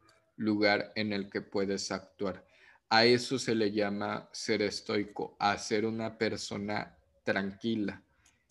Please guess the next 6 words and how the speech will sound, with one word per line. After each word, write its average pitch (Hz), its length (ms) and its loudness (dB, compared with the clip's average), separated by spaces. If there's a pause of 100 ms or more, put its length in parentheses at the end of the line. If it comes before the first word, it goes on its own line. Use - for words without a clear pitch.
(180)
eh, 98 400 -2
con 98 240 2
el, 95 800 0 (180)
con 95 180 -4
el 95 140 -2
entorno. 98 640 -2